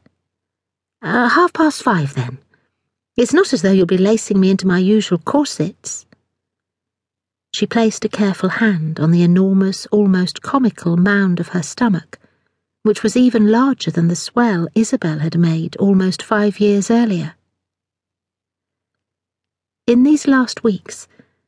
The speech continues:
the child had moved up to rest against her lungs, making her breathless when she climbed the stairs or walked too fast. It was a strange sensation,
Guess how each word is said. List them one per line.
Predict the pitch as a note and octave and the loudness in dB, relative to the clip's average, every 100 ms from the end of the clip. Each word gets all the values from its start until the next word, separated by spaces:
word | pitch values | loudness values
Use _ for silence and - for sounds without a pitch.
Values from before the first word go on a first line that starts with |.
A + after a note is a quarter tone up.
| _ | _
the | G3+ - | -6 0
child | A#3 A#3 B3 | 2 2 0
had | - | -2
moved | G#3+ A3 G#3 F#3+ | 0 2 2 0
up | G#3 - - | -4 -4 -10
to | - | -6
rest | F3 G#3 F3+ - | 0 0 -2 -8
against | G#3 G3 F3 - | -4 -2 -2 -4
her | - F3+ | -4 -2
lungs, | G3 F#3+ E3+ E3 - - _ _ _ _ _ - | 0 -2 -4 -10 -16 -18 _ _ _ _ _ -2
making | A3+ A3 G#3 | 0 0 0
her | G3 | 0
breathless | F#3+ A#3 B3+ - - D#3 - - | 0 0 0 -4 -8 -8 -10 -2
when | F3+ | -2
she | - | 0
climbed | G3 - G3+ F#3+ | -4 -2 -2 -2
the | - F#3 - | -2 -6 -2
stairs | A#3+ G#3 F3 F3 | 0 0 -4 -4
or | F#3+ E3+ | -4 -2
walked | A#3+ B3+ - | 0 0 -2
too | - F#3 | -4 -4
fast. | D#3 E3+ D#3 - - - _ _ _ _ _ _ _ _ _ | -2 -6 -6 -10 -18 -20 _ _ _ _ _ _ _ _ _
It | G#3+ | -4
was | A3 | -2
a | |
strange | G#3 - A3+ C4 B3+ F3+ | -2 -2 0 2 0 -4
sensation, | - E3 E3 F3+ E3 - F#3 | -2 -4 -2 -6 -6 -6 -6